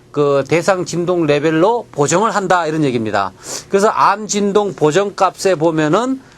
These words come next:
환경 소음 그 진동에 보면은 측정 진동 레벨, 암 진동 레벨 차에서,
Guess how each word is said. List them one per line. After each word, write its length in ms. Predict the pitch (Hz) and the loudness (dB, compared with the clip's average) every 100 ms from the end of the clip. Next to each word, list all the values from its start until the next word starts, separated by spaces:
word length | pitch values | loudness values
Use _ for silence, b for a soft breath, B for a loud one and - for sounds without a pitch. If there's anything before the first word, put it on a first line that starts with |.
| B | B
환경 500 | - 196 190 190 190 | -4 -2 0 0 0
소음 540 | - 196 196 202 190 151 | 0 2 2 2 0 -2
그 120 | 156 | -2
진동에 460 | - 175 185 175 | -4 -2 0 -2
보면은 580 | 143 160 156 143 220 254 B B B B | -2 -2 0 0 -2 -6 B B B B
측정 520 | - 240 - 247 220 170 | -6 -6 0 0 0 -2
진동 480 | 202 202 202 196 | -2 0 0 2
레벨, 360 | 165 160 190 208 | 2 2 2 0
암 340 | - 135 190 185 | 2 0 0 -4
진동 360 | 185 185 190 | -4 -2 0
레벨 300 | 151 147 180 | 2 2 0
차에서, 680 | 165 - 202 147 - 208 139 | 0 -2 0 0 0 0 -2